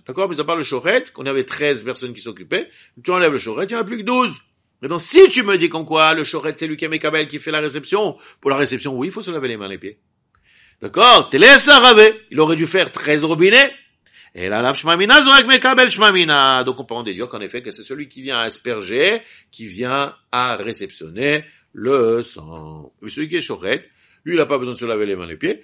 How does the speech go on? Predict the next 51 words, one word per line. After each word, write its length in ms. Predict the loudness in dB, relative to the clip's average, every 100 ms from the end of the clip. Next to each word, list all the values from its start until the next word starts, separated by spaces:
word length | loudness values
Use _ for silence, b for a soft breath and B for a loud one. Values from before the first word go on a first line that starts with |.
| _
Donc, 80 | -20
c'est 60 | -12
pour 100 | -8
ça 120 | -6
qu'il 80 | -4
y 40 |
a 40 |
douze 180 | -6 -8
robinets 480 | -8 -8 -8 -10 -10
et 60 | -16
tout 140 | -12
va 100 | -10
bien. 140 | -12 -18 _ _ _ _ _ _ B B
Amar 340 | 2 4 2
le 80 | 2
Rava 240 | 2 0
Chabere 320 | -2 -2 -2 -2
de 80 |
Rava 240 | 0 0 0
le 100 | -2
Rava 200 | 0 0
Ashi. 220 | -2 -6 -12
Maintenant, 180 | -6 -2
Rava 520 | 0 0 2 2 0
Ashi, 220 | -2 -2
il 60 | -2
a 60 |
dit 140 | -4 -2
à 180 | -2
Rava 180 | -2 -4
Ashi, 300 | -6 -10 -16 _ B B
Afanana 480 | -6 0 2 2 2
Metanina, 460 | 2 4 4 2
nous 100 | 2
aussi, 220 | -2 -2
on 100 | 0
a 40 | 0
enseigné, 500 | 0 -2 0 -2 -4 b b b
Shahat 560 | -2 0 4 4 4
HaShochet, 680 | 0 0 -2 2 4 4 2 -6 _ _
Verkibel 600 | -2 -2 -2 0 2 4
HaMekabel. 760 | 2 -2 -2 2 4 2 0 -14 _ _
C'est-à-dire 520 | -6 -4 0 2 2 2
que 100 | -2
le 140 | 0
Shochet, 320 | -2 -2 -2 -4
il 60 | -4
vient 120 | -2
faire 120 | -2
la 80 | -4
Shrita, 520 | -4 0 4 4